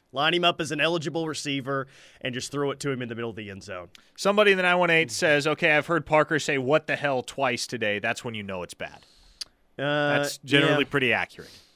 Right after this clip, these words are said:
Speaker 1: Yeah, I, I mean, I, I sensed it, uh, on with Steely earlier today, but you are, uh, you're fed up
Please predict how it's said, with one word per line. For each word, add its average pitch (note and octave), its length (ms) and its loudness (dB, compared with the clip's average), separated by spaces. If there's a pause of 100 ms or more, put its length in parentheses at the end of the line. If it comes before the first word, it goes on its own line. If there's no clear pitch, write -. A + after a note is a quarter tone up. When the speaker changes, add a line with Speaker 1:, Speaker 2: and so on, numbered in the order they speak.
(340)
Speaker 1:
Yeah, D4+ 380 8
I, A3 300 8
I E3+ 140 8
mean, F3+ 180 4
I, A#3+ 400 6
I G#3+ 240 4
sensed A#3+ 500 -2
it, C#4 180 -2 (160)
uh, F#3 300 4
on F#3 240 4
with G3 120 0
Steely G#3+ 580 -2
earlier F#3 400 4
today, F3 500 0
but D#3+ 340 0
you E3+ 280 -4
are, E3+ 320 4
uh, D#3+ 220 6 (180)
you're E3 120 -8
fed G#3 280 4
up A#3 260 2